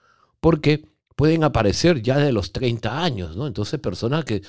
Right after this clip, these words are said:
se ponen a pensar, dicen, "Mira, tengo treinta años y estoy con este dolor lumbar que me quedo doblado y no puedo enderezarme. ¿Qué es lo que puedo hacer? ¿Cómo será cuando yo llegue a los sesenta, a los setenta?", ¿no? Entonces, el dolor en la zona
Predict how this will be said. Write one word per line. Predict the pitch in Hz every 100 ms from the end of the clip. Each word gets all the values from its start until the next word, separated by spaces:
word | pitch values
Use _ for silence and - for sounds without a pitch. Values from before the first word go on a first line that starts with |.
| - - - _
se | -
ponen | 98 123 131
a | 139
pensar, | 107 98 131 117
dicen, | 113 92
"Mira, | 156 131 85
tengo | 98 120 120
treinta | 131 135 139 131
años | 160 160 123
y |
estoy | 98 - 135
con | 123 135
este | - 151
dolor | 135 107 135 156 110
lumbar | 107 104 98 127 156
que | 117
me | 95
quedo | 90 101 131 143 _ _ _ _
doblado | - 107 95 117 135 127 117 220 - _ _ _
y | 107 104
no | 113
puedo | - 117 156
enderezarme. | 139 113 98 90 180 170 98 80
¿Qué | -
es | 135
lo | 120
que | 113
puedo | 98 120 120
hacer? | 110 190 196 - _ _ _ _ _ _ _ - - - - -
¿Cómo | 110 156 151
será | 120 135
cuando | 165 123 113
yo | 117
llegue | 123 135 131
a |
los | 113
sesenta, | - 95 190 165 117
a |
los | 90 92
setenta?", | 95 190 190 101 80
¿no? | 85 147
Entonces, | 90 104 - 123 - _ _ _
el | - 123
dolor | 151 190 208
en | 170
la | 113 104
zona | - 147 139 135 107